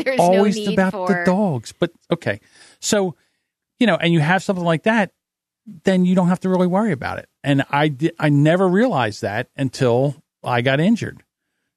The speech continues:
Speaker 2: And then I was like, "Well, okay, this is, this isn't gonna work anymore. I'm gonna have to, you know, kind of roll everything back." And I'm a lot happier than I was before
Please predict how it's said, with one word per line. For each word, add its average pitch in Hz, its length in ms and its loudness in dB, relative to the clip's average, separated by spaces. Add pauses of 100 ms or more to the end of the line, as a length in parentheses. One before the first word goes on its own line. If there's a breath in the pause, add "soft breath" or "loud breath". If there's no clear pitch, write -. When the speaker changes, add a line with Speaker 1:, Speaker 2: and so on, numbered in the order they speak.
Speaker 2:
And 131 80 2
then 127 120 4
I 123 80 2
was 123 180 0
like, 127 180 2
"Well, 131 120 2
okay, 135 400 -2 (100)
this 135 240 -4
is, 170 80 0
this 127 320 -2
isn't 180 180 0
gonna 117 140 0
work 110 220 -2
anymore. 104 260 0
I'm 139 60 0
gonna 127 100 2
have 123 100 0
to, 113 240 -2 (140)
you 139 80 0
know, 113 140 0
kind 127 240 0
of 113 100 -2 (300)
roll 123 200 2
everything 127 360 0
back." 165 360 -2 (480)
And 139 220 2
I'm 123 400 0
a 135 100 0
lot 123 360 2
happier 123 380 0
than 107 140 -2
I 101 120 -2
was 101 260 -2
before 139 720 -2